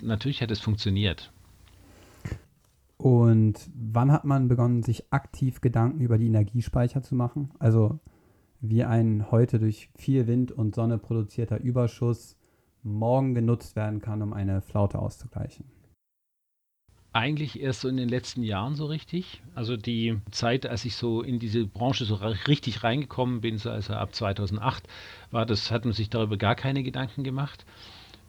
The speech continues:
Speaker 1: Und man hat dann immer auch geglaubt, ohne es wirklich im Einzelnen zu begründen, ja, Solar- und Windenergie, es gleicht sich ja immer aus, es passt perfekt zusammen. Wenn die Sonne scheint, dann ist Flaute und wenn der Wind weht, dann hat man halt weniger Sonne.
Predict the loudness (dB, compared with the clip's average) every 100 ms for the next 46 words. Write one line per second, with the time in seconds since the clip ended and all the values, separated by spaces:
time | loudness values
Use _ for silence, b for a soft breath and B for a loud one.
0 | -12 0 2 4 2 -2 -2 2 2 2
1 | 2 0 0 2 4 4 4 0 -2 -4
2 | -4 -2 2 2 2 0 -6 -6 -2 0
3 | 0 0 -2 -2 -10 -6 -4 -2 -2 0
4 | -2 -2 -2 -2 0 -2 -2 -4 -4 -2
5 | -2 -2 -2 0 0 0 -2 -2 -2 0
6 | -2 2 2 2 -2 -6 -4 -6 -4 -2
7 | -2 -4 -4 -4 -4 -4 -6 -6 -6 -4
8 | -2 0 -2 -4 B B B B 0 2
9 | 2 2 2 2 0 0 0 0 0 -2
10 | -2 0 2 0 0 -2 0 0 2 2
11 | 0 0 -6 -4 2 4 4 -2 -4 -2
12 | 0 -2 -2 -2 0 0 -2 -2 -2 0
13 | 0 0 0 0